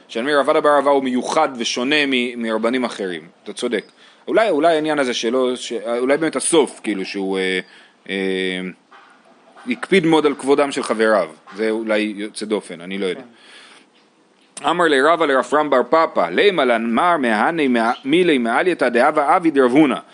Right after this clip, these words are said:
Speaker 1: בוא תספר לנו רב הונא כמה שהוא היה גדול. זה, תראו תכף את הקשר לסוגיה. אמר לי, "בעינוקותי לא דחירנה, בסיבותי דחירנה." זאת אומרת, אין לי סיפורים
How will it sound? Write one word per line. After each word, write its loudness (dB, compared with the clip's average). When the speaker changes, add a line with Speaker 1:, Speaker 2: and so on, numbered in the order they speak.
Speaker 1:
בוא 4
תספר 2
לנו 2
רב 4
הונא 4
כמה 0
שהוא 2
היה 4
גדול. 0
זה, 2
תראו -2
תכף -4
את -8
הקשר -2
לסוגיה. 0
אמר 2
לי, 2
"בעינוקותי 2
לא 2
דחירנה, 2
בסיבותי 0
דחירנה." 0
זאת -10
אומרת, -6
אין 2
לי 4
סיפורים 4